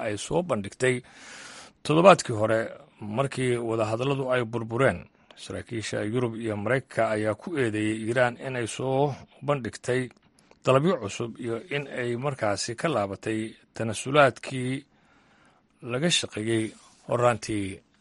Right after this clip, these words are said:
sanadkan. Kiisaska cusub ee covid sagaal iyo toban ee dalka Koonfurta Afrika ayaa sii kordhaya. Koonfurta Afrika ayaa waxa ay diiwaan gelisay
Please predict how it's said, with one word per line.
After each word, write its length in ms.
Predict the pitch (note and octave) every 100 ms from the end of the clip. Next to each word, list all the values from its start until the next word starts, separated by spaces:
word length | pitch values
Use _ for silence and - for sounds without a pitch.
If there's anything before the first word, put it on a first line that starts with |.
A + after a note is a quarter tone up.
| -
sanadkan. 640 | - A2 F#2 - A2 G2+ - - - _ _ _ _ - - - - - - - _
Kiisaska 640 | - C#3+ G3 G3+ - C#3 A#2+
cusub 380 | A2+ G#2+ B2+ B2
ee 160 | A#2+
covid 320 | A2 D3+ C#3+
sagaal 380 | B2+ - C3+ D#3
iyo 120 | C#3+
toban 400 | B2+ - C3 C3+
ee 360 | B2+ C3+ B2 A#2
dalka 380 | A#2+ D3 D3 C3+
Koonfurta 600 | - B2+ - D3 C#3+ A#2+
Afrika 480 | G#2 - G2+ - C3+ B2 - B1+ C#2
ayaa 760 | - A2+ A2+ A#2+ A#2 A2 G#2+ A2 B2 B2
sii 380 | - - B2+ C#3
kordhaya. 640 | - G#2+ F2+ G2+ A2+ A2+ - -
Koonfurta 480 | - G#2+ G2 A2 B2
Afrika 480 | G#2+ A2 G2+ A2 G2+
ayaa 300 | A2 A2+ A2
waxa 200 | B2+ A#2
ay 140 | A#2
diiwaan 380 | G#2 A2 C3 C3+
gelisay 520 | G2+ G2+ F#2 B2+ A#2+